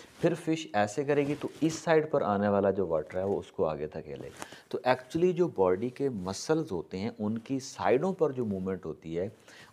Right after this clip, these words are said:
उससे जो वाटर की फोर्स जनरेट होती है, उसको आगे धकेलती है, जबकि इनके जो फिन्स होते हैं, वो इनकी बॉडी को स्टेबलाइज करने में और इनकी डायरेक्शन को चेंज करने में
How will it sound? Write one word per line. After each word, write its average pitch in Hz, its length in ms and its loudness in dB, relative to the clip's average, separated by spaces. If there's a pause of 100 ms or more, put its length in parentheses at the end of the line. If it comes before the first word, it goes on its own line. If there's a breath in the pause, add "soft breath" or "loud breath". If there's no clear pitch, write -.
उससे 143 340 0
जो 147 300 0
वाटर 92 380 6
की 143 180 -6
फोर्स 190 540 6
जनरेट 98 340 0
होती 92 280 -6
है, 98 80 0
उसको 85 460 -4
आगे 87 280 0
धकेलती 90 540 -2
है, 107 220 -4 (340 soft breath)
जबकि 110 520 2
इनके 107 680 -2
जो 90 380 -2
फिन्स 170 440 -2
होते 85 260 -4
हैं, 85 300 -8 (320 soft breath)
वो 92 300 2
इनकी 95 520 -4
बॉडी 85 480 2
को 113 200 0
स्टेबलाइज 78 760 -4
करने 147 380 2
में 180 160 -4 (1120 soft breath)
और 139 420 10
इनकी 135 640 -4 (200)
डायरेक्शन 135 640 6
को 139 160 0
चेंज 87 320 -6
करने 80 340 -6
में 92 160 -6